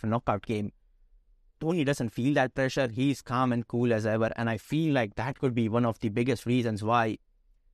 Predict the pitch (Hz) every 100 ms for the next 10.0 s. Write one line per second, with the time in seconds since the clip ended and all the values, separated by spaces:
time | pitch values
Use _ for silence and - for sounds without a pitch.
0 | _ - - 131 127 - - 127 113 -
1 | 98 123 135 123 113 110 - _ _ _
2 | _ _ _ - - - 120 113 123 120
3 | 117 - 120 101 123 135 143 - 120 120
4 | 110 - 117 117 - - 120 113 110 -
5 | _ _ _ _ - - _ _ _ _
6 | - 165 165 170 151 147 123 - - -
7 | _ _ _ - 127 117 127 135 139 139
8 | 139 - 135 135 - 139 135 139 131 117
9 | 120 131 131 131 - 131 135 131 143